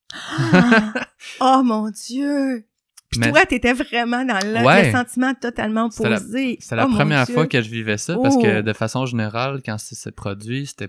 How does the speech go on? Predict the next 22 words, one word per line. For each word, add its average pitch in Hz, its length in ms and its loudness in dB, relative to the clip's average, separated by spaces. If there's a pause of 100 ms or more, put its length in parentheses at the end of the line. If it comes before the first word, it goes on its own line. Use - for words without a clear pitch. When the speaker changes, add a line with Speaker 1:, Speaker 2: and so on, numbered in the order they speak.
Speaker 2:
c'était - 240 -10
réciproque, 104 540 -12
tu 196 120 -6
sais. 180 120 0
Speaker 1:
Mhm. 277 60 0 (160)
Puis 190 240 -6 (540)
Speaker 2:
Mais 107 140 -6
après, 104 300 -4
je 147 80 -6
me 117 100 -2
suis - 120 -8
questionné 110 540 -8
Speaker 1:
qu'est-ce 247 200 2
Speaker 2:
sur 262 100 2
Speaker 1:
que 214 60 0
tu 226 80 -2
lui 233 100 4
as 214 60 2
répondu 208 540 -2
sur 202 160 -4
le 175 140 -2
coup ? 349 260 -8